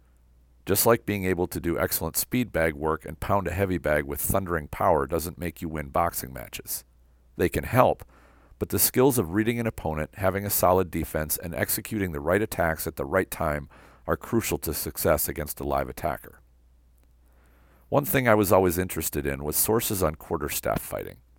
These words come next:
My background was full contact weapon competition, but the weapons always emulated bladed weapons. In particular, staff weapons represented spears and halberds or polearms.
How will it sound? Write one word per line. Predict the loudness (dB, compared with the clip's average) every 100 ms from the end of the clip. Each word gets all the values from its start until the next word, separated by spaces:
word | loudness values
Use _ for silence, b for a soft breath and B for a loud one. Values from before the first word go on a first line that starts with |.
| _ _ _ _ _ _ _
My | 0 4
background | 8 8 8 2 2
was | 0 0
full | 2 2
contact | 2 0 4 4 4
weapon | 2 0 -2
competition, | -6 -6 -6 -10 -10 -10 -12 -18 _ b -2
but | 0
the | 2
weapons | 2 2 2 0
always | 2 4 2
emulated | 0 -2 0 0 0 4
bladed | 4 4 2
weapons. | -6 -6 -10 -12 -14 _ _ _ _ -8
In | -6
particular, | -4 0 0 2 0 0 -4
staff | -4 6 6 6 4
weapons | 2 2 -4 0
represented | 0 -2 -4 -2 -4
spears | -4 -2 2 2 2 -2
and | -6 -4
halberds | 2 2 2 -4 -8
or |
polearms. | -6 0 2 2 -4 -10 -12